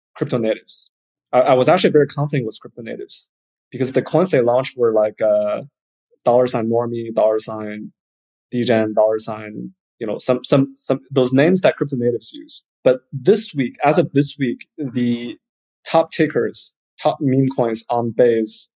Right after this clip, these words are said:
start to become more, less crypto native, more like pop culture. So I'm getting a, a sense that maybe there's retail that's coming from Coinbase to Base now.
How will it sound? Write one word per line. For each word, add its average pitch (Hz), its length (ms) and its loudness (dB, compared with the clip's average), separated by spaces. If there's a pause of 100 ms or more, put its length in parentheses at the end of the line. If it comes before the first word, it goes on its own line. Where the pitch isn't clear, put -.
(120)
start 131 360 2
to 147 80 -2
become 120 480 -4
more, 120 580 2 (260)
less 151 300 4
crypto 143 280 -4
native, 113 260 -6 (500)
more 131 380 4
like 113 240 2 (640)
pop - 240 2
culture. - 360 -4 (440)
So 127 260 2
I'm 135 200 2
getting 175 360 2
a, 131 160 0
a 127 40 -8
sense 131 360 -2
that 113 180 2
maybe 117 720 0 (120)
there's 117 320 -2
retail 123 440 2
that's 110 200 -4
coming 120 320 -4
from 110 280 -2 (180)
Coinbase 123 560 0 (260)
to 117 80 -8
Base 107 460 -4 (320)
now. 117 240 -10